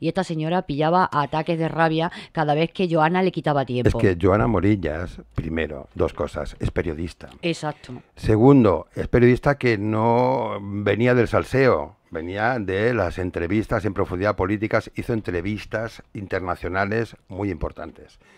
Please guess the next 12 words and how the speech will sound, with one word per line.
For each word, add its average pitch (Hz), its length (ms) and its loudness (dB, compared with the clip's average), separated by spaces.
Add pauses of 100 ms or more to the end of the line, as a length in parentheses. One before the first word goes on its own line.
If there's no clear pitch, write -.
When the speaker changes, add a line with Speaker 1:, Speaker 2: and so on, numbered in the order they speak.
(500)
Speaker 2:
Y 139 140 4
segundo, 147 500 8
Joana 147 300 4
Morillas 143 480 2
y 113 80 0
yo, 139 320 4
en 92 160 -6
esa 110 200 0
época, 117 280 0
ahora 90 260 2
es 87 140 -4
nula, 113 340 4